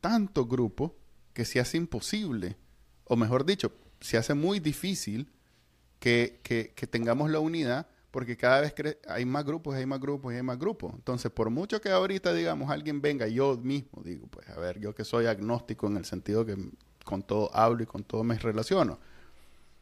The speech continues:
A ver, voy a hacer una lista y voy a hablar con todos y vamos a ver cómo hacemos para organizar unas elecciones de simplemente liderazgo. Nada de presidente, ni diputado, ni nada de eso. Solo liderazgo. Y te aseguro que paso dos días escribiendo la lista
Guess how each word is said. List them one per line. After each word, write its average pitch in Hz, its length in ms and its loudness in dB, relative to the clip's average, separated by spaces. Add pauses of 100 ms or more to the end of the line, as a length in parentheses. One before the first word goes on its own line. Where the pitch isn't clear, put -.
(220)
A 117 120 -4
ver, 143 180 4
voy 139 160 4
a 160 180 4 (240)
hacer 165 260 0
una 190 160 0
lista 196 320 -2
y - 20 2
voy 151 100 4
a 160 40 4
hablar 160 240 0
con 143 160 -4
todos 160 360 0
y 135 60 -2
vamos 120 340 -2
a 127 80 -2
ver 127 200 0
cómo 127 220 -4
hacemos 127 340 -2
para 127 200 -2
organizar 107 500 -4
unas 117 260 -2
elecciones 110 760 -2
de 98 360 0
simplemente 110 640 0
liderazgo. 107 500 -2
Nada 107 280 -2
de 107 80 4
presidente, 123 640 -4
ni 117 120 0
diputado, 107 440 -2
ni 107 100 0
nada 101 240 0
de 80 80 -2
eso. - 140 -12
Solo 139 280 6
liderazgo. 101 440 0 (1200)
Y 139 120 0
te 131 140 2
aseguro 190 440 2
que 147 120 -2
paso 131 320 2
dos 165 200 0
días 160 240 0
escribiendo 135 560 -4
la 160 140 2
lista 139 420 -4